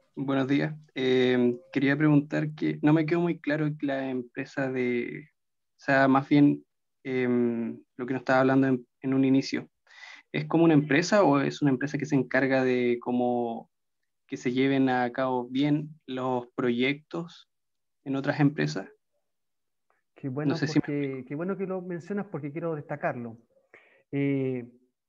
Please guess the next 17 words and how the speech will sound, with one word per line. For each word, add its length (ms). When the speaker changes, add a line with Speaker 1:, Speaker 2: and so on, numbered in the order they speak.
Speaker 2:
yo 200
hablo 140
en 60
nombre 260
de 60
siquin, 580
que 100
es 60
la 80
Asociación 540
de 60
Industriales 400
Químicos 360
de 160
Chile, 380
que 120
agrupa 720